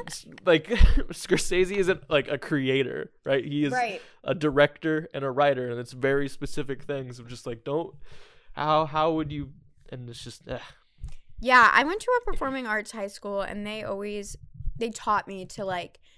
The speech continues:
Speaker 2: never say, like, "I was aspiring to be an actress." Like,
Speaker 1: Yeah.
Speaker 2: you, you act, you
Speaker 1: Yeah.
Speaker 2: are an actress. And so, yeah, I have gotten to the point where I'm confident enough to s-, well
Speaker 1: And I think that does help with confidence, right? Like, if, if, like, in college, my professors were like,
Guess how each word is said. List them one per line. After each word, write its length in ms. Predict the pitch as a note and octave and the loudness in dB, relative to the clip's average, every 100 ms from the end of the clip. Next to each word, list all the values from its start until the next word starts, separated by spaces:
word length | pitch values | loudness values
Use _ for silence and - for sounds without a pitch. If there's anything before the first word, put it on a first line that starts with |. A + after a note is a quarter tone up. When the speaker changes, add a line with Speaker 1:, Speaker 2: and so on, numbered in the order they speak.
| _ - | _ -6
Speaker 2:
never 280 | G#3+ G#3+ G#3+ | -4 -2 -2
say, 240 | A3+ G3+ | -2 0
like, 200 | G3 F#3 - | -2 -4 0
"I 220 | F#3+ F#3+ | 0 0
was 200 | F#3+ G3 | -4 -8
aspiring 680 | F#3+ - F#3+ F3+ F3+ F3+ F#3+ | -12 -8 -6 -6 -8 -12 -16
to 120 | - | -16
be 220 | G3 F#3 | -12 -10
an 60 | F3+ | -8
actress." 640 | E3+ F3 - F#3 - - | -8 -10 -14 -14 -14 -10
Like, 160 | F#3 D3 | -6 -4
Speaker 1:
Yeah. 200 | C3 - - | -4 -6 -8
Speaker 2:
you, 340 | G#3 A#3 G#3 - | -6 -8 -10 -12
you 200 | G#3+ A3+ | -6 -2
act, 380 | C4+ - - G#3+ | -2 -6 -16 -14
you 200 | G#3+ - | -12 -4
Speaker 1:
Yeah. 80 | F#3+ | -4
Speaker 2:
are 120 | F#3+ | -4
an 80 | F#3 | -6
actress. 480 | F#3+ - - F#3+ _ - - - | -8 -10 -12 -12 _ -20 -20 -10
And 160 | A#3 | -8
so, 120 | G#3+ C4 | -2 0
yeah, 240 | B3+ A3+ | 6 8
I 120 | F3+ G#3+ | 8 4
have 220 | B3+ B3+ | 2 -2
gotten 180 | C4 C4+ | -4 -8
to 60 | |
the 100 | C#4 | -12
point 180 | - A3+ | -12 -8
where 100 | G#3+ | -6
I'm 120 | G3+ G3+ | -8 -10
confident 520 | - F#3+ F#3+ G3 F#3+ | -12 -12 -10 -12 -10
enough 240 | F#3+ F#3 | -12 -12
to 80 | - | -14
s-, 200 | - - _ | -20 -20 _
well 400 | A3+ C4+ C#4 C#4 - - | -2 0 0 -4 -16 -6
Speaker 1:
And 100 | - F#3 | 4 4
I 60 | |
think 160 | G#3 A#3 | 4 0
that 100 | F3 | 0
does 200 | F#3+ G3+ | -2 -4
help 160 | C#3+ - | -8 -10
with 120 | - | -14
confidence, 460 | C3 A#2 C3 B2 | -12 -12 -14 -8
right? 120 | C#3 C3+ | -4 -4
Like, 120 | C3+ | -4
if, 160 | C#3+ - | -8 -10
if, 180 | C#3 - | -14 -2
like, 280 | C3+ - - - - - - - - | -2 -2 -14 -20 -20 -20 -20 -16 -4
in 220 | D3+ C#3 | -2 0
college, 480 | D3 D3 D3 C3+ B2 | 4 6 6 4 2
my 180 | B2 B2 | 0 0
professors 640 | - C3+ B2 C3 A#2 G#2+ | 0 0 -2 -4 -6 -8
were 160 | B2+ B2 | -4 0
like, 220 | A#2 | 0